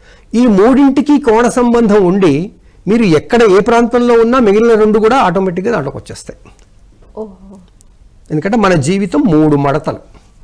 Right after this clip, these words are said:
Speaker 2: అవును.
Speaker 1: మనం ఉండడం, పరిస్థితుల్ని ఎదుర్కోవడం, క్రియాశీలకంగా ఉండడం, ఈ మూడే తాపత్రయాలు. ఈ మూడు తాపత్రయాలలో ఒక సెట్ ఏమిటి? తొమ్మిది.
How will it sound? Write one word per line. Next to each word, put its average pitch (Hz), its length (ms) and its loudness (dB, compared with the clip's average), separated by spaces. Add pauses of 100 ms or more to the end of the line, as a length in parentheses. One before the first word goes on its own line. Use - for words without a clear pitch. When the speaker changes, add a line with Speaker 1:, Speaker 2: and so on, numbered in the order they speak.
(540)
Speaker 2:
అవును. 185 160 -12 (320)
Speaker 1:
మనం 156 320 0
ఉండడం, 196 420 2 (540)
పరిస్థితుల్ని 160 500 -2
ఎదుర్కోవడం, 202 640 2 (720)
క్రియాశీలకంగా 190 800 -2
ఉండడం, 127 340 -8 (160)
ఈ 151 80 0
మూడే 165 460 0 (180)
తాపత్రయాలు. - 920 -14 (400)
ఈ 214 120 0
మూడు 262 340 2
తాపత్రయాలలో 196 1120 -2 (500)
ఒక 160 180 -2
సెట్ 220 340 -2
ఏమిటి? 233 400 0
తొమ్మిది. 139 440 -2